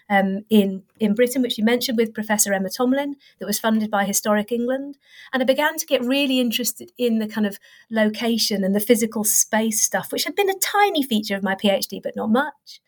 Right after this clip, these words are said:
And so I began to kind of, um, draw on the ethnographic work I conducted over sort of about five years during my P H D, um, and then some later postdoc work, which kind of, that's what makes the book. It's the kind of combination of,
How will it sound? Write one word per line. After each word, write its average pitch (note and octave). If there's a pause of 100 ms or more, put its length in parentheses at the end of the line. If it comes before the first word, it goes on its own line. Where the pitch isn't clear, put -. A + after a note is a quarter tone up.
(520)
And B3+
so B3+
I B3+
began D#4
to D4
kind A3
of, G#3+ (520)
um, G#3 (600)
draw D#4
on B3
the A#3+
ethnographic C4+
work G#3+
I G#3+
conducted G#3+
over F#3+
sort F#3
of F3+
about A#3
five B3
years B3+
during A#3+
my A#3+
P A#3+
H A3+
D, A3+ (260)
um, G#3+
and A3+
then A3+
some A3+
later A3
postdoc G#3+
work, G3
which -
kind G#3+
of, G#3
that's A3+
what G#3+
makes G#3
the F#3+
book. F3 (240)
It's -
the A3+
kind A3
of G#3+
combination G3+
of, F#3+